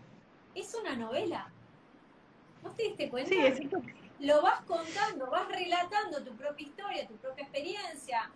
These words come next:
Speaker 1: hasta tus errores, que lo hemos marcado en algo que después le vas a contar a la gente, y de eso has crecido, vas haciendo como una novela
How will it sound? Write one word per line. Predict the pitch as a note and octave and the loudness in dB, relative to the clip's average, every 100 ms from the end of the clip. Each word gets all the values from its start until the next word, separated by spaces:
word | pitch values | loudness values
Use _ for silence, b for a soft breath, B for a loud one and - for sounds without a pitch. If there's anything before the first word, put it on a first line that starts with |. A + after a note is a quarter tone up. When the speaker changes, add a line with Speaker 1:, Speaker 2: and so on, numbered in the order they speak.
| - - | -10 -6
Speaker 1:
hasta | B3 C4 C4 | -2 -2 -2
tus | B3 C4 | -6 -6
errores, | C4 G#4 G4+ B3 | -2 2 2 2
que | A3+ | -2
lo | A3 | -8
hemos | C#4+ C#4+ | -6 -6
marcado | B3 A#3 C#4+ D4 | -8 -4 -2 -2
en | B3 | -2
algo | A#3+ C4+ B3 | -6 -4 -6
que | |
después | A#3 C4 C4 | -6 -6 -2
le | |
vas | C4 A#3+ | -2 -4
a | |
contar | A#3+ A#3+ C#4 | -6 0 0
a | C4 | 0
la | C4 | 0
gente, | E4 F4+ G4 F#4+ - - | -2 -4 -4 -6 -12 -2
y | C#4+ | 2
de | E4+ | 2
eso | F#4+ G#4 | 2 2
has | G4 | 2
crecido, | - D#4 D#4+ G#4 F#4 D4 | 2 -2 0 0 4 6
vas | F4+ F#4 | 6 4
haciendo | F4+ D#4 B3+ C4 | -4 -4 -2 -2
como | C4 F#4+ | -2 -2
una | G#4+ | -2
novela | A4 G#4 G#4+ A4 A4+ | -2 -2 0 0 2